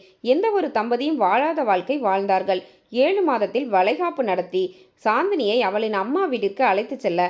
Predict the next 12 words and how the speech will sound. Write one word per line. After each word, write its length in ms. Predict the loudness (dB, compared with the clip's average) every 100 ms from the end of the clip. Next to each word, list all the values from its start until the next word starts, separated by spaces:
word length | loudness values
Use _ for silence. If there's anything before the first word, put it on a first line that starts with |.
| -4 -6
பாபுவும் 520 | -2 0 0 -2 -4 -4
பின்னால் 380 | -4 -2 -4
சென்றான். 400 | -2 -2 0 -2 -4 -16 _
பகல் 320 | -2 2 0
நேரங்களில் 480 | 0 0 0 -2 -2
தன் 180 | -4 -4
ஊருக்கு 360 | -4 -4 -4 -4
வந்து 240 | -2 -2
வேலை 320 | 0 0 0 -2
இருந்தால் 420 | -2 0 0 0 -4 -12
வேலைகளை 520 | 2 4 4 0 -2
முடித்துவிட்டு 600 | -2 -4 -4 -4 -2 0